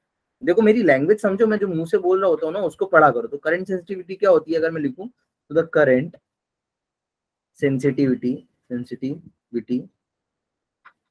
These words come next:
of a galvanometer, of a galvanometer क्या होती है?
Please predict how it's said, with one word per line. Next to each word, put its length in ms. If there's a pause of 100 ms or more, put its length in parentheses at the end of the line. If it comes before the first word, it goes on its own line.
(240)
of 320 (540)
a 220 (100)
galvanometer, 720 (120)
of 220
a 140 (160)
galvanometer 1400 (760)
क्या 60
होती 260
है? 180